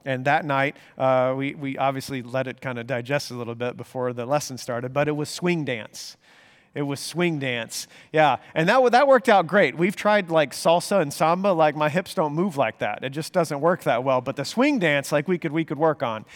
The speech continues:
And as we were learning this dance and we were dancing together, there's an instructor helping us out. We did pretty good. But here's the thing with almost any dance. There has to be some type of lead. And yet the lead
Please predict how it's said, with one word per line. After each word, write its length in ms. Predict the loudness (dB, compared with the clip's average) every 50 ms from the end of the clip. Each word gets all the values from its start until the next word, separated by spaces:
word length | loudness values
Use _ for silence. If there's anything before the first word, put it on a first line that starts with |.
| -20 -20 -8 -2
And 420 | 0 2 4 4 4 2 0 -2 -6 -12 -18 -20 -4 0 2
as 260 | 4 4 4 4 2
we 140 | 0 0 2
were 180 | 2 2 4
learning 360 | 4 4 2 2 0 0 0
this 180 | 0 0 0 0
dance 260 | 0 0 0 0 -2
and 80 | -2 -2
we 60 | -2
were 60 | -2
dancing 360 | 0 0 0 -2 -2 -4 -4
together, 480 | -6 -2 0 2 2 2 2 2 0 0
there's 260 | 0 0 -2 -2 -4 -8
an 80 | -10
instructor 480 | -10 -6 -2 0 0 0 0 -2 -2 0
helping 360 | 2 2 0 0 -2 -6 -4
us 160 | -4 -2 2
out. 240 | 2 4 4 4 2
We 80 | 0 -2
did 240 | -2 -2 -4 -4
pretty 260 | -2 -2 0 0 0 0
good. 380 | 0 0 0 0 0 -2 -6 -10 -20 -18 -10 -4
But 100 | -2 0
here's 180 | 0 0 -2
the 100 | -2 -4
thing 180 | -2 -2 -2 -2
with 160 | -2 0 0
almost 320 | 0 0 0 -2 -4 -4 -4
any 160 | -4 -4 -4
dance. 460 | -6 -6 -6 -8 -10 -12 -16 -20 -20 _ -20 -20 -20 -12 _ -2
There 100 | -2 -2
has 320 | -2 -2 -6 -6 -6 -8
to 80 | -8 -6
be 140 | -4 -4
some 260 | -4 -4 -4 -4 -4 -4
type 240 | -4 -4 -4 -4
of 160 | -6 -8 -8 -8
lead. 480 | -8 -8 -8 -8 -10 -14 -18 -20 -20 -20 _ _ _ _ _ _ _ _ _ _ _ _ _ _ _ _ _ _ _ _ _ _ _ 0
And 200 | 0 0 2 2
yet 240 | 2 2 2 2
the 100 | 0 -2
lead 600 | 0 0 -2 -2 -2 0 -2 -2 -2 -4 -6 -8